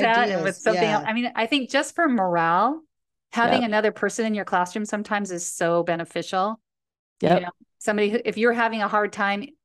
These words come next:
Speaker 1: they can intervene and help you get through whatever issue it is. Like if a student's really being disruptive, that other person could intercede and, and
Speaker 3: Yes.
Speaker 1: take that,
Speaker 2: And
Speaker 1: you
Speaker 2: you,
Speaker 1: know,
Speaker 2: you
Speaker 1: take
Speaker 2: know
Speaker 1: that
Speaker 2: what?
Speaker 1: pressure off.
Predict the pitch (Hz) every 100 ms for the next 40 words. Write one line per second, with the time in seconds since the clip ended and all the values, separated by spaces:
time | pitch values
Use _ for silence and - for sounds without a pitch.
0 | 190 190 202 202 196 180 190 190 180 185
1 | 185 190 165 _ _ - 196 - 190 180
2 | 175 170 175 175 175 175 175 202 190 190
3 | 185 170 160 156 160 - 185 175 180 180
4 | 175 165 175 _ _ - - _ _ 196
5 | 190 185 185 190 185 208 196 180 180 180
6 | 190 196 190 185 185 180 185 180 175 -
7 | 190 190 190 185 170 170 - 208 233 -
8 | - - - 202 196 - - - 240 233
9 | 208 269 277 302 262 208 208 202